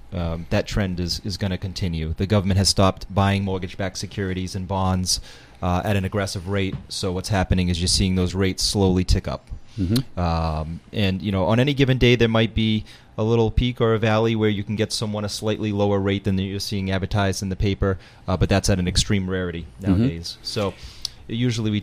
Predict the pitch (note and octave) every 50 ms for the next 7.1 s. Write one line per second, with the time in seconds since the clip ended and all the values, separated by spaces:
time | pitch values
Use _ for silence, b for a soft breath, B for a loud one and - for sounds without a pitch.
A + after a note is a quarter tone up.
0 | E2 F2 A#2 G#2 - A#2 G#2 G2 - G#2 G2 - G2+ F#2+ F#2+ G#2 A#2 A2+ B2 -
1 | - - A#2 A2+ G#2 - - - A#2+ G#2+ - A2+ G2+ - - - A2+ G2+ F#2+ -
2 | - - A2 A2 A2+ A#2 A2+ A2+ A2+ - - - A#2+ A2 A2 - B2+ A#2 A#2+ A#2+
3 | A#2+ - - - - G#2 G2+ G2 G2 G2 G2 F#2 F2+ - - G2 F#2+ F#2 F2+ -
4 | - - - G2+ G#2 G#2+ G#2+ F#2+ G#2 G2+ G2+ - - - F#2 F#2 G2+ G2+ A#2 A2+
5 | G#2+ G#2+ G#2 G2+ - - A#2 A2 A2 G#2+ - - F#2+ F#2 F#2 - - A#2 A2 A2
6 | G#2+ - G#2+ G2+ - G#2 - - A2+ G#2 - A2+ G#2+ F#2+ G2+ - G#2+ G#2 G2+ G2+
7 | G2+